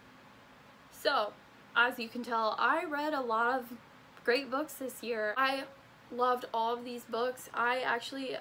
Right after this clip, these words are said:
like I said, I had such a great reading year this year. I read a hundred and seventeen books,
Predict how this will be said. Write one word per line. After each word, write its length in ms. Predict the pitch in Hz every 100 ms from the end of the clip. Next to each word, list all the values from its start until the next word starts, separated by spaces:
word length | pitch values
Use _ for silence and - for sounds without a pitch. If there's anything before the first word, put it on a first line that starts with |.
| -
like 200 | 226 220
I 80 | 220
said, 300 | - 233 226
I 100 | 220
had 240 | 220 214
such 220 | - 233
a 40 | 240
great 300 | 220 214 214
reading 320 | 220 220 226
year 180 | 226 226
this 280 | 214 226 -
year. 340 | 226 220 220 220 - -
I 160 | 226 254
read 320 | 254 240 233 -
a 60 | 233
hundred 320 | 233 240 226
and 160 | 220
seventeen 540 | 220 226 220 220 226 214
books, 480 | 233 254 277 -